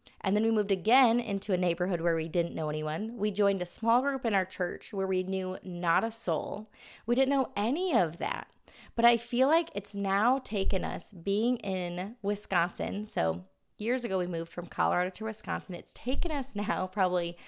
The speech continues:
four years just about since we've moved to now be seeing the fruit of all of our hard work that we have done in trusting God and giving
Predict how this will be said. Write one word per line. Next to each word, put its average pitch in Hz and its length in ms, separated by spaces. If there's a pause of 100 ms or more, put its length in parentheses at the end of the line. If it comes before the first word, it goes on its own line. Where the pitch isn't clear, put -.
(240)
four 311 340
years 208 680 (160)
just 180 280
about 160 300
since 202 300
we've 202 260
moved 185 480 (380)
to 247 160
now 202 920
be 220 220
seeing 202 520
the 214 120
fruit - 480
of 185 220 (100)
all 190 280
of 226 140
our 165 380
hard 233 640
work 170 340 (300)
that 190 180
we 214 160
have 233 200
done 170 480 (1080)
in 202 180
trusting 214 640
God - 400
and 196 260
giving 233 500